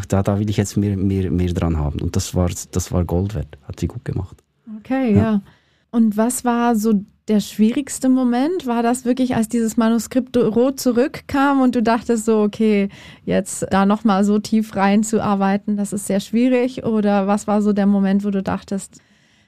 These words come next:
Speaker 2: hei, hei, hei, so ein Buch schreiben ist doch nicht so einfach? <laughs>
Speaker 1: Gut, also es war nicht so dramatisch, <laughs> wie ich das
Speaker 2: Okay.
Speaker 1: geschildert habe. Es waren schon, äh, wirklich unglaublich viele, ähm, gute Hinweise dabei. Also sie hat auch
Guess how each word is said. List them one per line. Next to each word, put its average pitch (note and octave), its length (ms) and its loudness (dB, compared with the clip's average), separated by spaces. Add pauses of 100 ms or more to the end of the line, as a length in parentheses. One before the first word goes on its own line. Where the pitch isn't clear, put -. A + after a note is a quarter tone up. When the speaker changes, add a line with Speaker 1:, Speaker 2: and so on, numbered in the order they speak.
(120)
Speaker 2:
hei, F#3+ 160 2
hei, F#3 180 0
hei, F3+ 120 0
so F#3 140 0
ein F#3 80 4
Buch G3 160 0
schreiben F#3 360 -4
ist - 200 -6
doch - 160 -6
nicht G3+ 200 -2
so G3+ 300 0 (460)
einfach? - 480 -2 (340)
<laughs> - 420 -6 (320)
Speaker 1:
Gut, D3 140 0
also A2+ 140 0
es A2 120 -2
war G#2 120 0
nicht A#2 180 -2
so E3+ 380 0
dramatisch, A#2 840 -2
<laughs> - 80 -10
wie - 240 0
ich D3+ 80 0
das C#4+ 220 0
Speaker 2:
Okay. - 120 0
Speaker 1:
geschildert A#3 340 2
habe. D3 120 -4 (260)
Es A#2 120 0
waren B2+ 140 2
schon, D#3+ 160 0
äh, G2 240 -2
wirklich B2 280 -2
unglaublich C3+ 440 0
viele, D#3 540 -2
ähm, G#2 300 -2
gute D3 320 -2
Hinweise C3+ 540 0
dabei. G#2 520 0 (540)
Also G#2 120 2
sie D3 80 2
hat C#3 100 0
auch A2 180 0